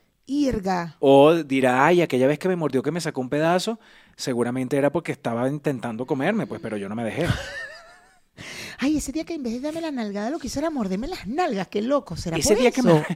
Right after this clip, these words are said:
Speaker 2: <laughs> ese día que me arrancó un tajo, yo sí me sentí rara. ¿Te imaginas ese juicio?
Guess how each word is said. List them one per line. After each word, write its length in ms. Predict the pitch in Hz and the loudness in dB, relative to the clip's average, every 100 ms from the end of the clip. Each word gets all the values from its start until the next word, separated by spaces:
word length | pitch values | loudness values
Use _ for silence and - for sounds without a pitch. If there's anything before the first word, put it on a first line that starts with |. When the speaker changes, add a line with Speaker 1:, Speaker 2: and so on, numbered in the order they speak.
| - | -10
Speaker 2:
<laughs> 180 | - - | -12 -6
ese 220 | 151 233 | -2 0
día 160 | 247 294 | 0 0
que 120 | 311 | 0
me 100 | 269 | -2
arrancó 380 | 165 147 - 170 | -2 -2 -2 -4
un 140 | 170 | 0
tajo, 520 | 220 277 156 143 101 - - - _ | 6 6 6 2 -2 -8 -20 -20 _
yo 220 | 127 165 | 2 2
sí 120 | 147 | 4
me 120 | 226 214 | 0 0
sentí 380 | 226 214 226 | 0 0 -2
rara. 680 | 151 123 143 135 123 95 - _ _ _ _ _ _ _ - | -2 2 6 6 4 -2 -10 _ _ _ _ _ _ _ 0
¿Te 80 | |
imaginas 300 | 254 190 190 | 4 6 6
ese 220 | 233 220 220 | 4 0 -4
juicio? 480 | 240 170 - 92 | -4 -4 -8 -14